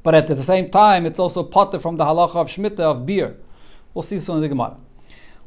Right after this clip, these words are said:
Ubas shviyes shenichnasa l'shminis. If it's the, the other way around, it's going from the seventh year out of the seventh year. It began growing in the seventh year. It's going into the eighth year.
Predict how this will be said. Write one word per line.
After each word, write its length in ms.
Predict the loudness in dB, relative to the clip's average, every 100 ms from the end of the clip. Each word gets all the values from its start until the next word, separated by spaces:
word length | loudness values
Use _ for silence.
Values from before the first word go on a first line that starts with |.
| -6
Ubas 380 | -2 2 0 0
shviyes 640 | -4 2 4 4 4 0
shenichnasa 720 | -2 -4 -4 0 0 0 0
l'shminis. 760 | 0 -6 -8 -6 -4 -6 -10 -4
If 200 | -4 -4
it's 160 | -8 -4
the, 480 | 0 0 -2 -6 -6
the 140 | -4
other 200 | -2 -2
way 140 | -2
around, 360 | 0 0 0 0
it's 200 | -4 -6
going 240 | 0 0
from 140 | 0 -4
the 60 |
seventh 460 | 0 6 6 6 -2
year 160 | -4 0
out 300 | 4 4 2
of 140 | -6 -8
the 80 |
seventh 420 | -4 -2 -2 -4 -2
year. 180 | -2
It 120 | -2 -4
began 340 | -2 -2 -2
growing 220 | -2 0
in 80 | -2
the 80 | -2
seventh 340 | -2 -2 -4
year. 100 | -6
It's 80 | 0
going 240 | 2 2
into 200 | 0 -6
the 140 | -8 -8
eighth 200 | -10 -6
year. 300 | -4 -4